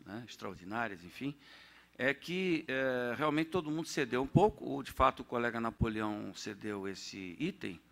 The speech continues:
Agora, veja, é, naquele momento nós discutimos um pouco sobre até a possibilidade, a execuibilidade de nós conseguirmos fazer isso até o final do ano, e que poderia acabar virar,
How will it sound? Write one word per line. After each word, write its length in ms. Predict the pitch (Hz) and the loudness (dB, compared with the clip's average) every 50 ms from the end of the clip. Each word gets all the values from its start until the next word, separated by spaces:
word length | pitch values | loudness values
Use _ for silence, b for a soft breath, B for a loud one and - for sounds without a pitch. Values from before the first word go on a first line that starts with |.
| B B B B B B B B B - | B B B B B B B B B -12
Agora, 500 | - - - 196 175 143 117 101 - - B B B B B B B B B _ | -8 -2 4 8 8 8 8 6 0 -8 B B B B B B B B B _
veja, 460 | - 120 151 160 131 95 - 78 - - - _ _ | -4 0 2 2 2 2 -2 -6 -8 -10 -14 _ _
é, 1160 | - 123 123 120 123 123 123 120 120 120 117 113 110 110 107 104 104 104 101 101 98 95 82 - - - _ _ _ _ - | -2 0 2 2 2 2 2 2 2 2 2 2 2 0 0 0 0 0 0 0 -2 -6 -8 -10 -16 -20 _ _ _ _ -6
naquele 420 | 120 127 143 139 - - 135 117 117 | -2 0 0 0 0 -2 -2 -2 0
momento 380 | 120 117 117 131 156 165 160 - | 0 0 2 2 0 0 -2 -2
nós 160 | 143 139 135 | -4 -4 -4
discutimos 540 | - - - 127 - - - 117 117 104 92 | -4 -8 -10 -10 -10 -8 -8 -6 -6 -6 -6
um 80 | 107 98 | -8 -6
pouco 380 | - - 147 175 - - - - - B B B B B B B B B | -2 0 0 0 -2 -4 -12 -20 -20 B B B B B B B B B
sobre 400 | - - - - 135 127 123 131 | -20 -14 -6 -4 -2 0 0 0
até 180 | 127 127 - 143 | 0 0 2 2
a 60 | 143 | 2
possibilidade, 760 | 139 - 156 151 - - - 156 139 131 117 127 127 127 120 | 4 2 2 2 0 -4 -4 -4 -4 -2 2 2 2 2 2
a 60 | 120 117 | 0 -2
execuibilidade 1120 | 113 104 117 151 175 - - 156 135 117 123 113 113 110 107 117 127 143 139 117 107 - | -2 -2 -2 -2 -2 -2 -2 -4 -2 -2 -2 -4 -4 -4 0 2 2 2 0 -2 -4 -6
de 60 | 120 | -6
nós 160 | 120 120 120 | -6 -6 -6
conseguirmos 480 | - - 131 117 - 113 110 120 123 120 | -8 -10 -10 -10 -12 -10 -10 -8 -8 -6
fazer 260 | - 123 113 104 117 | -6 -6 -6 -6 -8
isso 140 | 113 - - | -10 -10 -12
até 180 | 113 - 120 120 | -10 -8 -8 -10
o 40 | 113 | -8
final 260 | - - 117 113 120 | -8 -10 -10 -10 -8
do 140 | 120 135 139 | -6 -4 -2
ano, 200 | 123 107 - - B B B B B B B B - | -2 -2 -4 -8 B B B B B B B B -16
e 80 | 107 98 | -16 -16
que 80 | - | -14
poderia 380 | - - 120 101 113 110 117 113 | -12 -10 -6 -4 -2 0 0 -2
acabar 340 | - - 110 101 110 110 107 | -2 -4 -6 -4 -4 -4 -4
virar, 240 | 101 110 104 107 | -4 -6 -6 -6